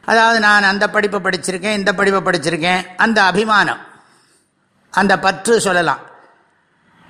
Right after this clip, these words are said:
அதுக்கு பிறகு நான் தத்துவ நூல்களையெல்லாம் படிச்சா நான் ஒரு உயிர் அப்படிங்கிறது தெரியும். இன்னும் ஆழமா போனா நம்முடைய நூல்கள்லாம் சொல்லுகிறது, நீ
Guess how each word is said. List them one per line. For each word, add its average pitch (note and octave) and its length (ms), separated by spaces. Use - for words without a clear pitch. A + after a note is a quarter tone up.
அதுக்கு B3+ 260
பிறகு B3+ 220
நான் A3 340
தத்துவ A#3 420
நூல்களையெல்லாம் A#3 640
படிச்சா G#3 300
நான் G3+ 260
ஒரு F#3 140
உயிர் G#3+ 360
அப்படிங்கிறது G#3 540
தெரியும். C#3+ 340
இன்னும் A#3+ 280
ஆழமா B3+ 420
போனா G3 320
நம்முடைய F#3 400
நூல்கள்லாம் G#3+ 540
சொல்லுகிறது, E3 480
நீ G#3 140